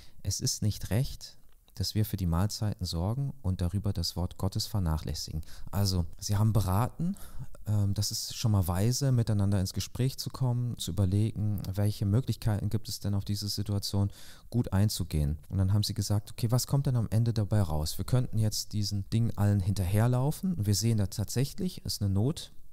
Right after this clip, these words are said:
und wir wollen diese Not stillen.“ Aber sie sagen, „Was ist, was ist wichtig und was ist unsere vorrangigste Aufgabe? Was ist unsere Priorität?“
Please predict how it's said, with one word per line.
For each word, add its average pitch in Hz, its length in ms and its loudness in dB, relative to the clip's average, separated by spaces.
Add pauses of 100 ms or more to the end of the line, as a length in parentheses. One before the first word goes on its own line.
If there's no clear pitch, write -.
und 87 120 2
wir 87 120 2
wollen 90 160 4
diese 92 220 -2
Not 90 280 0
stillen.“ 78 460 0
Aber 95 120 -2
sie 107 140 -2
sagen, 107 340 2
„Was 110 200 2
ist, - 280 -4 (320)
was 110 160 2
ist 104 180 -4
wichtig 110 480 0
und 90 160 0
was 98 180 2
ist - 200 -4
unsere 123 580 2
vorrangigste 110 800 2
Aufgabe? 85 500 -2
Was 95 140 0
ist 104 120 -2
unsere 104 260 -2
Priorität?“ 90 800 -2